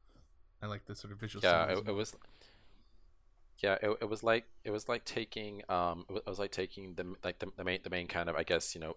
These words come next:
Speaker 2: H Q of, of, of the, of the space station and putting it on the ship.
Speaker 1: Now, is the f-,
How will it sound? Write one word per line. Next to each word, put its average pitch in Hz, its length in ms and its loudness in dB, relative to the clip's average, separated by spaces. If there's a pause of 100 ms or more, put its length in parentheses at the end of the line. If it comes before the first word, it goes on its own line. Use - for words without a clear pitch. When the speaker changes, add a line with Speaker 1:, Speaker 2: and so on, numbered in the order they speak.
Speaker 2:
H 85 280 0
Q 82 480 -4
of, 80 300 2
of, 80 200 -4
of - 120 -4
the, - 140 -12
of - 100 -12
the - 60 -6
space - 260 4
station 82 420 -4
and 80 140 -12
putting 85 260 0
it 82 160 -10
on 85 160 -2
the 73 80 -10
ship. - 480 -2 (480)
Speaker 1:
Now, 143 360 6 (1600)
is 131 280 2
the 139 80 -4
f-, - 340 -10